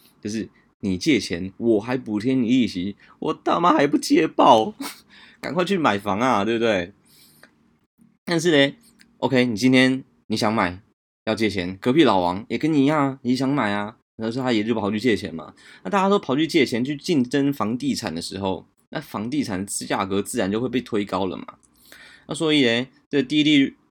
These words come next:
低利率推升房价，还有，呃，这些资产的价格，那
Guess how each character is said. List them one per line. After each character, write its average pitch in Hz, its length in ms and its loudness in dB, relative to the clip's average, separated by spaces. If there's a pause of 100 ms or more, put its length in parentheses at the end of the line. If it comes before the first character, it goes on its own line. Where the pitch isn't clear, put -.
低 156 160 0
利 151 180 4
率 123 240 2
推 123 200 0
升 123 200 0
房 95 200 -4
价， 101 380 -2 (1000)
还 104 200 0
有， 101 320 2 (140)
呃， 101 140 0
这 101 160 -4
些 123 120 0
资 123 180 -2
产 123 140 -2
的 85 100 -4
价 90 220 0
格， 62 300 -8
那 107 360 0